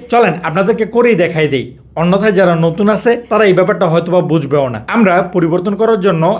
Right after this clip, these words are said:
আমরা এখান থেকে এর উপরে ক্লিক করব, তাহলে এই যে দেখেন লেটস স্টার্ট, আমরা এখানে এর উপরে ক্লিক করব। তাহলে আমাদেরকে তিনটে স্টেপ ফলো করার জন্য বলতেছে। প্রথম হচ্ছে আমাদেরকে জামটাস্ক অ্যাকাউন্ট ক্রিয়েট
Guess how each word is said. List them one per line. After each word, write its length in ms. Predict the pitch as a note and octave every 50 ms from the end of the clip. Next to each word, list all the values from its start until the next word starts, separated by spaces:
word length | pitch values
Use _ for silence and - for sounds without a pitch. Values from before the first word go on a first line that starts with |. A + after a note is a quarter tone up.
| - -
আমরা 140 | D3 D3+ D3 D3+
এখান 120 | C#3+ D3+ D3
থেকে 120 | G3 F#3 F3+
এর 60 | D3 C#3+
উপরে 160 | B2 C3 C3 C3+ C3
ক্লিক 180 | E3 E3+ E3 E3+ G3
করব, 160 | F#3+ F#3 F3+ G#3+ A3+ A#3 - - -
তাহলে 200 | A3 A3 A3 G#3 G3
এই 40 | F3 D#3
যে 60 | D#3+ C#3+ D3+
দেখেন 200 | C#3+ - C3 B2 A#2 B2+ B2+
লেটস 220 | C3+ D#3+ F3 F3 G#3+ F#3 -
স্টার্ট, 260 | - - F#3 G3+ F#3+ - - - - -
আমরা 120 | D#3 D3 D3 C#3
এখানে 180 | C#3+ D3 F3 - - C#3+
এর 80 | C#3 C3+ C3
উপরে 160 | B2+ B2+ B2 B2 -
ক্লিক 180 | C#3+ C#3 C#3 - -
করব। 180 | B2+ A#2+ - - - -
তাহলে 180 | F3 G3 A3 A3 G3
আমাদেরকে 300 | F3+ F#3 F3 G3 F3+ G3+ F#3+ -
তিনটে 180 | G#3 G3+ G#3 G3 F#3
স্টেপ 160 | - G3+ F3+ F#3
ফলো 140 | F#3+ E3+ E3+ E3
করার 180 | F3 E3 E3+ C#3+
জন্য 120 | E3+ E3 E3 D#3+ E3
বলতেছে। 340 | F3 F3 F#3 F#3 F#3 - A3 A#3 A#3+ - - - - _ -
প্রথম 200 | - G#3+ G3 A#3 A#3+
হচ্ছে 160 | A#3+ A#3+ A3 -
আমাদেরকে 280 | F3+ F3 F#3 F#3 F#3 G3+ D#3+
জামটাস্ক 360 | E3+ D#3+ D#3+ D3 F#3+ F#3 F#3 G3+
অ্যাকাউন্ট 280 | D#3 B2+ C3 D#3+ E3+ E3+ F3
ক্রিয়েট 200 | G3+ G3 F#3+